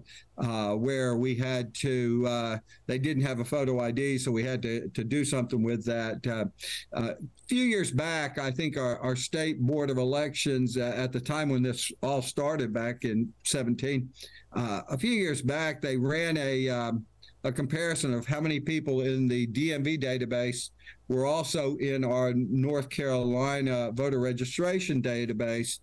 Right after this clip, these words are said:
A-, and the number was something like ninety-six, ninety-seven percent. So I think most people will have that, that photo I D, uh, with them as a driver's license, a North Carolina driver's license.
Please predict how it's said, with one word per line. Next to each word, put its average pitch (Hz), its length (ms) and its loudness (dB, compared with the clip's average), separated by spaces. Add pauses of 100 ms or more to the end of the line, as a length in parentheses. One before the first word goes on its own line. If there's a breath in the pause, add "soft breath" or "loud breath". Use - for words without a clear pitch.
(360 loud breath)
A-, - 60 -4
and 156 420 0
the 151 80 2
number 160 500 2
was 120 200 0
something 139 520 0
like 123 200 0
ninety-six, 127 640 0
ninety-seven 123 640 0
percent. 123 720 -2
So 135 180 0
I 156 120 0
think 147 180 -2
most 151 320 0
people 151 260 0
will 117 120 2
have 127 320 0
that, 113 280 -2
that 120 240 -4
photo 127 400 0
I 107 120 0
D, 117 400 0 (440 loud breath)
uh, 92 420 0
with 127 460 2
them 113 440 0 (100)
as 117 240 0
a 120 60 0
driver's 131 500 0
license, 104 560 0
a 107 60 0
North 120 240 2
Carolina 107 400 0
driver's 123 480 -2
license. 104 560 0